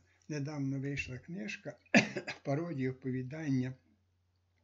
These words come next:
е, пародія оповідання памфлети Юрія Івакіна. Дуже, це дуже відомий шевченкознавець, дуже високого рівня, прекрасно знав мистецтво, е, так, от,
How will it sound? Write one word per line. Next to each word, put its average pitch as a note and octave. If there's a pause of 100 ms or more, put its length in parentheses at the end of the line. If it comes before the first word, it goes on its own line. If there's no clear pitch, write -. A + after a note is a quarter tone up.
(580)
е, C#3
пародія C#3
оповідання C#3
памфлети C#3
Юрія D3
Івакіна. C#3 (460)
Дуже, C3+
це A#3 (100)
дуже C#3
відомий B2+
шевченкознавець, B2 (260)
дуже E3
високого B2
рівня, C#3 (340)
прекрасно C#3
знав B2+
мистецтво, B2 (640)
е, - (140)
так, F3 (600)
от, F3